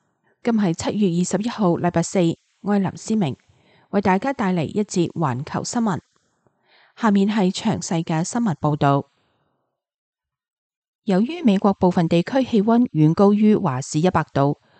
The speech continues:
從東岸嘅紐約市到西岸嘅拉斯維加斯，大約有一億人口今個禮拜都處於高溫警告嘅狀態。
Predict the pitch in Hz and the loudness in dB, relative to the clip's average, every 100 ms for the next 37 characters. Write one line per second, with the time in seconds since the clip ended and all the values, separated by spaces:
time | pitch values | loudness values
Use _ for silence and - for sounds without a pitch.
0 | _ _ - 185 214 330 311 185 185 190 | _ _ 0 2 0 0 2 2 2 2
1 | 170 214 165 - 143 160 - - - 208 | 2 2 0 -2 -2 -2 -4 -14 -2 0
2 | 208 262 262 202 156 170 170 202 220 254 | 0 0 2 2 2 0 0 -2 -2 -2
3 | 226 - 165 - 220 214 - _ _ - | -2 -2 -4 -2 -2 -2 -4 _ _ -4
4 | 214 220 233 208 180 233 277 302 214 - | 2 4 4 2 0 0 0 0 -2 -4
5 | 147 - 156 - _ 196 190 147 139 147 | -6 -2 -2 -4 _ -2 2 0 0 0
6 | 147 165 190 - 135 147 175 - 208 208 | 0 2 2 2 0 2 2 2 2 2
7 | 208 202 135 160 143 139 131 139 165 135 | 2 0 -2 0 0 2 0 0 -2 -4